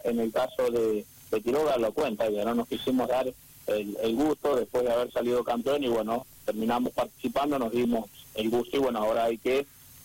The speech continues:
empezar a trabajar nuevamente. Cambiaron de técnico, eh, y le preguntamos con respecto a la contratación de Miguel Gutiérrez, ¿qué nos puede decir con respecto también a la metodología de trabajo? Y esto nos contó.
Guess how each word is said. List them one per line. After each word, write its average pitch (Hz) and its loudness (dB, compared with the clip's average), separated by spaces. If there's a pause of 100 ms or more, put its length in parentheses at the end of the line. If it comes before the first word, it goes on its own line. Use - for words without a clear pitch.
(180)
empezar 135 0
a 139 0
trabajar 123 0 (260)
nuevamente. 113 0
Cambiaron 170 2
de 160 0
técnico, 226 2
eh, 120 2
y 120 -2
le 127 2
preguntamos 156 0
con 135 -2
respecto 156 -2
a - 2
la 156 2
contratación 135 -2
de 156 0
Miguel 147 0
Gutiérrez, 156 0
¿qué 156 -2
nos 147 -4
puede 147 2
decir 196 0 (360)
con 120 -2
respecto 143 0
también 131 0
a 127 0
la 131 0
metodología 123 0
de 147 0
trabajo? 143 0
Y 143 0
esto 147 -2
nos 127 -4
contó. 110 -12